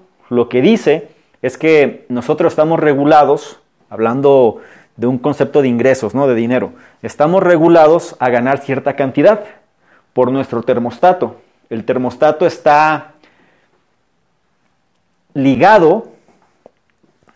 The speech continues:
a cómo es nuestro entorno, es decir, cuánto se le paga a nuestra profesión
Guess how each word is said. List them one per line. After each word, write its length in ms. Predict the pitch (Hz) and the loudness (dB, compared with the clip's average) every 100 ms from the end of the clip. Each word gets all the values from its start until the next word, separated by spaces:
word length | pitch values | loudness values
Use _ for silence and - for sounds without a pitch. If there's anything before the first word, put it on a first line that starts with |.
| _ _ | _ _
a 500 | 131 127 123 120 123 - | 0 2 2 2 0 0
cómo 220 | 151 160 | 0 0
es 60 | |
nuestro 260 | 156 143 127 | -2 -4 -4
entorno, 640 | 123 180 220 170 190 - _ _ _ - | -2 2 2 2 -2 -6 _ _ _ -10
es 100 | 117 | -4
decir, 480 | 139 160 170 170 - - _ _ _ _ _ _ _ _ _ _ | 0 2 2 0 -12 -20 _ _ _ _ _ _ _ _ _ _
cuánto 580 | - 165 165 - 180 165 | -2 0 0 0 2 2
se 140 | 160 139 | 2 0
le 100 | 131 | 0
paga 300 | 156 147 147 | 2 2 2
a 40 | |
nuestra 360 | 139 120 117 92 | 0 -4 -4 -4
profesión 720 | 113 - 107 151 165 196 | -6 -6 -4 0 2 0